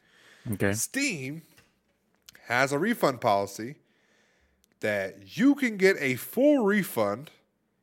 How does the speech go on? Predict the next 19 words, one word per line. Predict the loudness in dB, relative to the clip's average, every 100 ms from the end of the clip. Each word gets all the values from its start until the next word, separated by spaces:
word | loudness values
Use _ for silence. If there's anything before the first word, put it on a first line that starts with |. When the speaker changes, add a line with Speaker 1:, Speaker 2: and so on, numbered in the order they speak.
| _ _ _ _ _ _ _ _ _ -14
Speaker 2:
in | -8 -6 -8 -12 _ -10
two | -2 4
hours | 6 6 6 4 -2 -8 -18
from | -10 -2 -2 -2
your | -4
purchase, | -2 -6 -6 -16 -14 -14 -16 _
okay? | -8 -6 -6 -10 -20 -16
So | 0 2
if | 2
you | 0
bought | 0 2
Speaker 1:
From | 0
a |
Speaker 2:
the | 0
Speaker 1:
game. | 0 2 0 -4
Speaker 2:
game | -6
at | 0 0 0 -4 -10
twelve | 0 0 0
o'clock, | -4 -2 -2 -2 -8